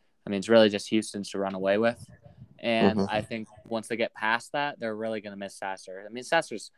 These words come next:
Speaker 1: Sasser's one of the most fun players to watch. He's just an absolute bucket.
Speaker 2: Yeah.
Speaker 1: He was averaging eighteen points, two point eight rebounds, two point six assists. Don't get me wrong. They're still definitely very good
Speaker 2: Mm-hmm.
Speaker 1: without him, but I don't
Speaker 2: Yeah.
Speaker 1: think they're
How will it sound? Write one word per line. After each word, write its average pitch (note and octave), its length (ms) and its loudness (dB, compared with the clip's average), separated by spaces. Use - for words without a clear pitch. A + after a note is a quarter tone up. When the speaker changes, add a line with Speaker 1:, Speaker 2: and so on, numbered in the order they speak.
Speaker 1:
Sasser's C#3 460 -2
one A2+ 120 -4
of G#2+ 40 -6
the G#2 60 -8
most G#2 200 -8
fun G2+ 160 -8
players F#2+ 260 -8
to F#2+ 80 -12
watch. F2+ 320 -10
He's F#2+ 160 -10
just G2 200 -10
an F#2+ 60 -4
absolute F#2+ 360 -8
bucket. G2 360 -4
Speaker 2:
Yeah. - 160 6
Speaker 1:
He G#2 60 2
was G#2 120 2
averaging G#2 340 4
eighteen G#2 420 -4
points, G2+ 360 -8
two G2+ 100 -10
point G2 240 -8
eight F#2+ 120 -6
rebounds, F#2 280 -8
two G#2+ 100 -8
point G2+ 180 -6
six - 200 -6
assists. - 320 -6
Don't D3 220 8
get D#3+ 120 8
me D3+ 120 -2
wrong. G#2+ 260 0
They're A2 120 -2
still B2+ 280 0
definitely A2+ 400 -2
very G#2 300 -2
good A2 340 -6
Speaker 2:
Mm-hmm. F#2+ 240 4
Speaker 1:
without G#2 460 -2
him, E3+ 320 -8
but G#2+ 140 -2
I G#2+ 100 2
don't G#2+ 120 -4
Speaker 2:
Yeah. C#2 160 8
Speaker 1:
think - 60 -12
they're F#2 300 -8